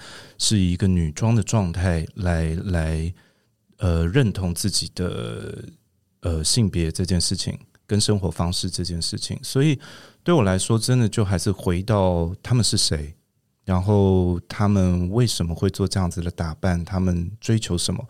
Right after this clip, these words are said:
那这一次的米粉对我来说，他，你所看到的那些细节比较，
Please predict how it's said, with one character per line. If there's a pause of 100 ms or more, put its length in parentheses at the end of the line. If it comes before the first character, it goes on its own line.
(480)
那
这
一
次
的
米
粉
对
我
来
说， (600)
他， (200)
你
所
看
到
的
那
些
细
节
比
较，